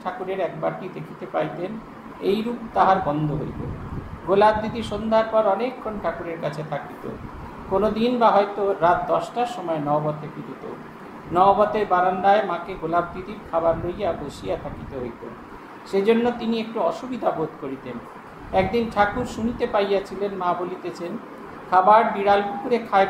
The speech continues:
খাক, আমি আর আগলাতে পারবো না।" পরদিন ঠাকুর গোলাপ দিদিকে বলিলেন,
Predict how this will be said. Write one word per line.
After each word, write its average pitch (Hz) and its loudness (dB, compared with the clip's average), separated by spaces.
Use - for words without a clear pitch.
খাক, 185 0
আমি 175 -2
আর 175 4
আগলাতে 151 0
পারবো 151 0
না।" 78 -8
পরদিন 196 4
ঠাকুর 214 0
গোলাপ 185 2
দিদিকে 214 -8
বলিলেন, 170 -4